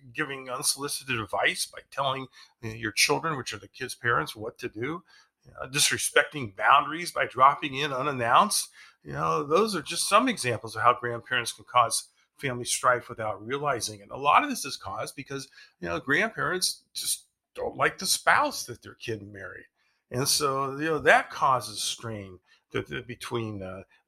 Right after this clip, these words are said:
parents and, and grandparents. You know, uh, other examples of things that, that push grandparents away is, you know, that, that they undermine the parent's authority. They challenge what a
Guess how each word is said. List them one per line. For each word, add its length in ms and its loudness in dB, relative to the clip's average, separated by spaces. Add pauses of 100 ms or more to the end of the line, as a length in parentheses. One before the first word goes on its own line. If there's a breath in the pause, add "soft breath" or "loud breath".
(100)
parents 420 0
and, 160 -14
and 180 -12
grandparents. 720 -14 (340 soft breath)
You 60 -6
know, 240 -4 (220 soft breath)
uh, 200 2
other 220 6
examples 500 -2
of 80 -14
things 300 -6
that, 160 -14 (100)
that 160 -20
push 320 -4
grandparents 720 -4
away 460 -4
is, 260 -4 (300 soft breath)
you 80 -12
know, 480 -2
that, 180 -6
that 180 -4
they 140 6
undermine 480 6
the 60 -8
parent's 320 0
authority. 560 -4 (640 soft breath)
They 160 0
challenge 520 6
what 160 -4
a 60 -6